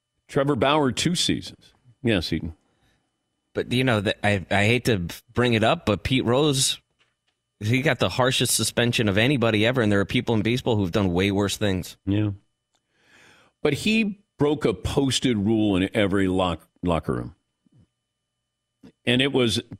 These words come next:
Speaker 1: that, that was a fixed punishment. You're gonna get a lifetime ban. Now, Pete said he didn't know at the time that that's what he was signing away,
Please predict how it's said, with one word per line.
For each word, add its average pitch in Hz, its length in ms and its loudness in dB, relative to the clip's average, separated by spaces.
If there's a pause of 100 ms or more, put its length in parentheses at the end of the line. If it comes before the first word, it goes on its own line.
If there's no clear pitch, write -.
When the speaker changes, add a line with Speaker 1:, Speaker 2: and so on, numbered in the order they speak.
(120)
Speaker 1:
that, 123 240 0
that 143 180 2
was 147 160 0
a 120 140 2
fixed - 480 -4
punishment. - 540 -2 (460)
You're 120 180 2
gonna 139 160 0
get 113 200 2
a 117 60 2
lifetime 104 500 0
ban. 110 380 -2 (1160)
Now, 98 220 -2 (280)
Pete 143 360 -2 (200)
said 135 220 0
he 127 100 2
didn't 110 220 2
know 120 160 2
at 107 100 -2
the - 60 0
time 160 380 0
that - 160 -2
that's 107 220 0
what 104 100 0
he 101 60 2
was 92 100 0
signing 107 400 2
away, 165 560 0